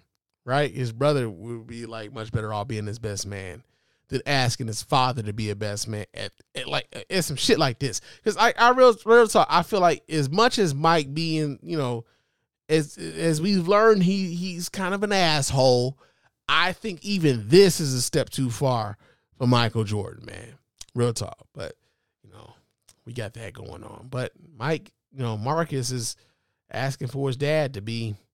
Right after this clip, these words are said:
best man at his wedding to his teammate's ex-wife's marriage to his son. That's just fucking weird. It's, it, it's weird, man. It's fucking weird. I'm,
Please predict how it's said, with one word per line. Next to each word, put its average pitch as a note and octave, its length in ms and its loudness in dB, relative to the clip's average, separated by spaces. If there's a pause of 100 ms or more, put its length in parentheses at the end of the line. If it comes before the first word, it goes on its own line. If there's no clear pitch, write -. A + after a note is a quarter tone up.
(460)
best C3 300 0
man C3+ 260 -2
at B2+ 140 -2
his G#2+ 120 -2
wedding C#3+ 320 2
to A#2+ 300 -2 (1400)
his G#2+ 240 -10
teammate's C3 580 -2
ex-wife's B2+ 640 -2
marriage C3 460 -4
to D#3 160 -4
his A#2 120 -4
son. C#3+ 460 -4
That's - 220 -8
just - 240 -6
fucking A#2+ 340 -6
weird. - 180 -20 (340)
It's, F#4+ 260 -6
it, F#3+ 240 -4
it's G3+ 180 0
weird, D#3 300 0
man. B2 180 -4 (260)
It's C#3+ 100 -8
fucking D#3+ 280 -4
weird. D3 280 -2 (180)
I'm, B2+ 160 -10